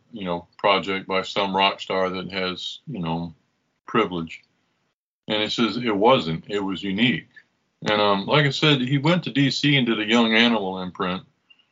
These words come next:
And I read, I think I read 'em all. I, if I missed a couple, it wasn't on purpose. Um, he was really something. I was really sorry when those stopped.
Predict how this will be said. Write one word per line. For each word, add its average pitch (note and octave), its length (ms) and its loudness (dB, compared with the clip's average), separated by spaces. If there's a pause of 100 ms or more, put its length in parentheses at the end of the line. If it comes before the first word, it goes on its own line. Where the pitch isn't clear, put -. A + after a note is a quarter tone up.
(640)
And G#2 400 -2
I A#2+ 200 2
read, A#2+ 400 2 (1120)
I A2 120 -6
think F#3+ 240 0
I A2 60 6
read G#2 200 4
'em G2 120 -2
all. F2+ 380 2 (100)
I, A2 300 -4
if A2+ 220 -10
I A2 160 4
missed D3 280 0
a G2+ 60 -6
couple, G2+ 420 -4
it G2+ 80 0
wasn't A2 360 0
on F2+ 180 -2
purpose. - 640 -4 (140)
Um, F#2+ 340 0 (1600)
he C3+ 140 4
was C#3 80 4
really C#3 180 4
something. C#3 440 2
I F#2 80 -2
was G2+ 100 -6
really C3 180 0
sorry A#2+ 380 2
when G#2+ 140 -4
those A2 200 0
stopped. - 560 -2